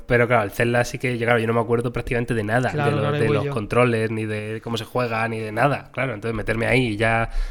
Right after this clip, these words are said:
Speaker 1: estar con la historia empezada, que no me acuerdo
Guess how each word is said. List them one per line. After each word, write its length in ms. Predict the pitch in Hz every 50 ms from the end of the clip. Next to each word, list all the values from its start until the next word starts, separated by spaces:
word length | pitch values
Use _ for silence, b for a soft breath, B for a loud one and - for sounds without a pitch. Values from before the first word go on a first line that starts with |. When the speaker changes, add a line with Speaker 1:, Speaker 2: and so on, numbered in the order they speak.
| B B
Speaker 1:
estar 320 | - - - - 120 120 -
con 240 | 117 104 104 107 104
la 260 | 101 101 98 101 101 101 101 101 104 107
historia 300 | 104 - - 117 117 117
empezada, 360 | 113 117 113 - 135 131 113
que 80 | 101
no 60 | 107 110
me 80 | 117
acuerdo 500 | 113 - - 131 131 - 131 113 101 -